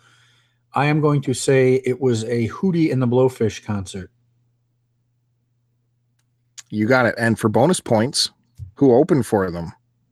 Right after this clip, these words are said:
Speaker 1: Well, this I do remember. I was gonna say it earlier. It was, uh, They Might Be Giants.
Speaker 2: I am jealous of you.
Speaker 1: <laughs> Why is that?
Speaker 2: They Might Be Giants are great.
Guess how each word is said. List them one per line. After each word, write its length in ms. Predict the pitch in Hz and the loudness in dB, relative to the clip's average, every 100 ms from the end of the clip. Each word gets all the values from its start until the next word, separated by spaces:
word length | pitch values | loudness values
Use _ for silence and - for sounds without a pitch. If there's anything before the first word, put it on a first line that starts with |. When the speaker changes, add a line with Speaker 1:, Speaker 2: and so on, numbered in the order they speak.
| - | -14
Speaker 1:
Well, 80 | 101 | -4
this 240 | 127 - | -2 0
I 80 | 110 | 0
do 180 | 107 120 | 2 2
remember. 420 | 107 101 95 95 | 2 -2 -2 -2
I 40 | 98 | -2
was 120 | 98 | -4
gonna 140 | 101 101 | -4 -2
say 200 | 120 110 | 0 2
it 60 | |
earlier. 380 | 104 110 101 98 - | 2 0 0 -2 -6
It 180 | 117 | -6
was, 200 | 110 101 | -6 -6
uh, 160 | 101 101 | -4 -4
They 140 | 104 | -2
Might 220 | 113 117 117 | 0 0 -2
Be 80 | |
Giants. 480 | 101 107 101 87 - _ _ _ _ _ _ - - _ _ _ _ - _ _ _ - _ _ _ _ _ _ _ _ _ - | -4 -2 -2 -6 -16 _ _ _ _ _ _ -20 -20 _ _ _ _ -20 _ _ _ -20 _ _ _ _ _ _ _ _ _ -6
Speaker 2:
I 180 | 113 | -2
am 140 | 135 127 | -2 0
jealous 420 | 117 127 127 - | 0 0 -2 -4
of 120 | 85 | -8
you. 160 | 73 - _ _ _ _ _ _ _ _ - | -10 -20 _ _ _ _ _ _ _ _ -8
Speaker 1:
<laughs> 80 | 160 - 143 - - | -8 -8 -10 -10 -6
Why 220 | 170 165 - | -6 -4 -2
is 200 | 160 - | -4 -4
that? 440 | 170 170 107 - - - - - - 123 - _ _ _ _ _ - | -2 0 -2 -6 -16 -20 -20 -20 -18 -18 -18 _ _ _ _ _ -4
Speaker 2:
They 120 | 120 | 0
Might 200 | 214 262 | 2 2
Be 100 | 170 | 2
Giants 420 | 131 131 247 269 | 0 0 -2 -6
are 60 | 226 | -8
great. 360 | 190 170 302 | -6 -4 -6